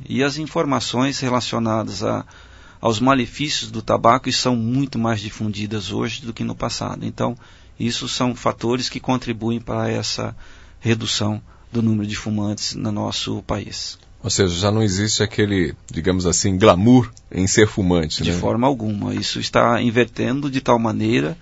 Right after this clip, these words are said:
Speaker 1: que hoje é notório que, eh, a moda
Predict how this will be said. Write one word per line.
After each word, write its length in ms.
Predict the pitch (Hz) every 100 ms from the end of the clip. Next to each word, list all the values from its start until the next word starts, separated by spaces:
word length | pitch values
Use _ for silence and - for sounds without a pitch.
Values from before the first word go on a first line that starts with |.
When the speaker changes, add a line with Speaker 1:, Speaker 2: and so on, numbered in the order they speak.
| - - - - - -
Speaker 1:
que 760 | - 117 113 107 107 104 98 90
hoje 560 | - 107 113 110 101 107
é 60 |
notório 600 | 110 120 110 117 123 131
que, 580 | - 127 123 120 110 - - - - - - - -
eh, 300 | - 107 107 -
a 120 | 117
moda 580 | 113 131 143 113 107